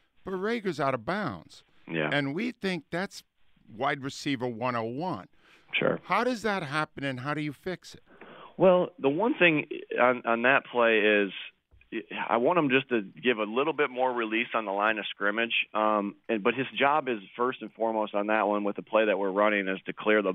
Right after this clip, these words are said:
Speaker 2: is to clear it out first. So by all means necessary, 'cause there's a, there's a crossing route coming from the other side from, from Quez Watkins,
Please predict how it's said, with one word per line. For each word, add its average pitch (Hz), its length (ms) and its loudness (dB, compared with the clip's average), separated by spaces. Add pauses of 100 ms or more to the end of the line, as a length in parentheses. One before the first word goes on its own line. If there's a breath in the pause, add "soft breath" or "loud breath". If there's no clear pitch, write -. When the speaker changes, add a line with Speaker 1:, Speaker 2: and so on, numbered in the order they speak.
(160)
Speaker 2:
is 98 180 -4
to 87 80 -6
clear 117 340 2
it 92 80 2
out 92 300 4
first. 85 320 -4
So 107 200 4
by 104 200 4
all 110 160 8
means 104 260 -6
necessary, 101 480 -2
'cause 101 160 -2
there's 98 180 -2
a, 90 120 -6 (360 soft breath)
there's 110 140 0
a 98 60 -4
crossing 113 440 2
route 98 280 0
coming 101 180 -2
from 98 160 -4
the 98 120 2
other 92 220 4
side 101 360 4
from, 92 280 -10
from 95 160 -8
Quez 95 300 2
Watkins, 95 480 2